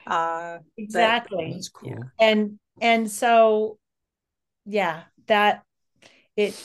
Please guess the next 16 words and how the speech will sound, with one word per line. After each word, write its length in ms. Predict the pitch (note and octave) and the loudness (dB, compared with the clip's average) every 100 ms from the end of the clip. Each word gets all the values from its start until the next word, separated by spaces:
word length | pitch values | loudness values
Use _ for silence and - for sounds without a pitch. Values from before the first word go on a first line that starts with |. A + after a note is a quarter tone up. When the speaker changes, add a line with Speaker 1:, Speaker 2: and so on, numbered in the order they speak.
| - | -4
Speaker 2:
it's 240 | G3+ G3+ | -2 -2
hard, 400 | - A#3 A#3+ G#3+ | -2 2 2 2
but 140 | G#3 F3+ | 0 0
I'm, 300 | F3 F3+ F#3+ | -2 -6 -8
we're 140 | F3+ | -10
feeling 440 | F3 G#3+ G#3 G#3 G3 | -6 -2 0 0 -2
that 220 | F#3+ G3 | -4 -4
recovery. 600 | F3+ - G3 F#3+ F#3+ F#3 | -10 -6 -4 0 0 0
We're 140 | F3+ | -2
getting 320 | F3 F#3 F#3+ F3+ | -4 -4 -4 -4
organized, 920 | F3 F3 F3+ E3+ E3+ E3+ E3 - - _ E3+ | -6 -6 -4 -2 -2 -4 -8 -14 -20 _ -8
um, 460 | D#3+ D#3 - D#3+ - _ _ _ - | -6 -6 -10 -16 -20 _ _ _ -4
and 300 | E3+ E3 E3 | -2 -2 -4
we're, 360 | E3 D#3+ D#3+ - _ _ - _ - | -6 -6 -8 -14 _ _ -20 _ -6
you 140 | G3 | -2
know, 280 | F3+ E3+ | -2 -4